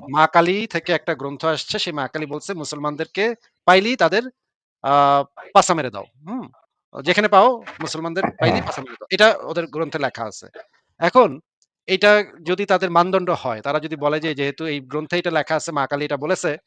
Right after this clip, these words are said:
Speaker 1: মা কালী তো আর ভুল বলতে পারে না, মা কালী তো ঠিকই যেটা বলবে সেটা ঠিকই বলবে, কারণ মা কালী তো অনেক জ্ঞান, সে তো ভালো বুঝে। সে যেহেতু এটা বলেছে, সে তো ঠিকই বলেছে,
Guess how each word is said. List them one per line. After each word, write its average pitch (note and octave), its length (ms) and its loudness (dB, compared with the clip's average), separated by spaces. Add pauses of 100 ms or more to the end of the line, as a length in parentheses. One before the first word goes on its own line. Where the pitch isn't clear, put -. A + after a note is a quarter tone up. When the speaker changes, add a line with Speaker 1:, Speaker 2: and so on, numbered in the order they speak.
(360)
Speaker 1:
মা G#3 140 6
কালী G#3 180 2
তো G3+ 120 2
আর F3+ 80 6
ভুল D#3+ 160 -2
বলতে E3+ 220 -4
পারে E3 140 0
না, D#3+ 80 -4
মা D#3 120 -6
কালী D3 160 -8
তো D3 80 -10
ঠিকই D#3 280 -10
যেটা D3 180 -6
বলবে C#3+ 200 -8
সেটা C#3 180 -10
ঠিকই F3 200 -6
বলবে, D3 200 -4
কারণ C#3+ 180 -4
মা C#3+ 100 -2
কালী C#3+ 200 -8
তো D3+ 60 2
অনেক C#3+ 160 -2
জ্ঞান, C#3+ 240 4 (320)
সে C#3+ 60 -10
তো C#3+ 100 -4
ভালো C#3+ 180 4
বুঝে। D3 280 -2 (460)
সে G3 180 4
যেহেতু A#3+ 260 6
এটা A3+ 140 6
বলেছে, G#3+ 260 0
সে G#3 140 0
তো F#3 80 -2
ঠিকই F#3 240 -8
বলেছে, F#3 380 0